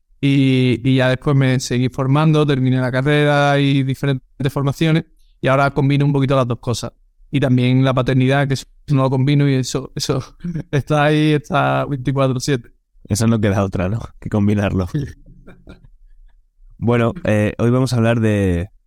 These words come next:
Speaker 2: de un tema bastante controvertido dentro del mundo de la psicología, ¿no? Del psicodiagnóstico, como es el T D A H. Es, digo que es controvertido porque se ha hablado mucho sobre este tema,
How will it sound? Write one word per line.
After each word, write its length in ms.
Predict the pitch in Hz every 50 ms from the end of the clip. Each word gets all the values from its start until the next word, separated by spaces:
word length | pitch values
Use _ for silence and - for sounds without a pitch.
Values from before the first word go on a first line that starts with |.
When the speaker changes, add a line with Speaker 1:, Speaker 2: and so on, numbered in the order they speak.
| _ - -
Speaker 2:
de 140 | - 95 101
un 80 | 104 101
tema 360 | 117 110 113 113 110 110 107 104 - - - - _ - - -
bastante 340 | - 107 - - 101 101 107
controvertido 680 | 101 98 95 95 95 90 87 85 80 101 107 127 147 -
dentro 380 | - - 90 90 90 95 95 90
del 220 | 90 87 87 87
mundo 280 | 87 92 90 90 90 85
de 80 | 85
la 420 | 87 87 87 87 85 85 85 85 82
psicología, 680 | - - - - 82 85 80 - - 110 110 101 95
¿no? 180 | 98 104 120 113
Del 120 | 90 85
psicodiagnóstico, 880 | - 92 - 90 85 85 82 90 95 101 - - 107 - 113 120 - - - - - - - - - - - - - -
como 220 | - - 92 92
es 100 | - -
el 140 | 98 92 82
T 80 | - 90
D 120 | 90 87
A 40 | 90
H. 280 | 98 - - 135 170 - - - - - -
Es, 120 | - - -
digo 180 | - 107 107
que 60 | 107 104
es 60 | -
controvertido 540 | - 101 98 107 104 98 98 110 110 123 113
porque 560 | 110 104 92 - 92 85 85 87 - - - - - _ - - - _ _ _ - -
se 260 | - - - - 98
ha 40 | 92
hablado 320 | 92 95 98 98 98 95
mucho 340 | 98 98 104 - - - 92
sobre 220 | - - 95 95 95
este 160 | - - 95
tema, 420 | - 104 104 113 120 131 151 165